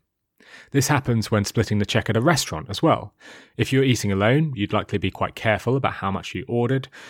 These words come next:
but as the number of people at your table grows, you relax and end up ordering more. Restaurateurs know full well that group orders always come to a higher per person total than those dining alone. The more people there are to split the check,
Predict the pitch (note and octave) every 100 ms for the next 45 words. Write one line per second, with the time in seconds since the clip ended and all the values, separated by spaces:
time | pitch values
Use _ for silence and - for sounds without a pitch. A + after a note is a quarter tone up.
0 | - - A#2 B2 - A#2+ B2 D3+ E3 E3
1 | B2+ A#2+ A2+ G#2 G2 G#2 - G#2 G2+ F#2+
2 | - C#3 D3+ D3 C3+ - - - - A#2+
3 | C3 G#2+ G2 - - - G#2+ F#2 F2+ F2+
4 | G2+ F#2 F2 F2 C#3+ C3 F#2+ - _ _
5 | _ _ - F#2 - G2+ - D#3+ D3+ C3+
6 | A#2+ B2 - D#3 B2 B2 G2+ F2+ - -
7 | C#3 D#3 A2 F#2 G#2 G#2 - - - C#3+
8 | E3 D#3 A#2+ A2 - G#2+ G2+ F#2 G2+ F#2+
9 | - C3 A2+ - B2+ A#2 A#2 A2 - G2+
10 | - C#3 C3 G2 F#2+ - - - G#2+ G2+
11 | G2 F#2+ - - F#2 F2+ F2+ A2+ G#2+ -
12 | - - A2+ A2+ C#3 C#3+ B2+ A2 G#2 F#2+
13 | F#2 - - - - - F3 E3 -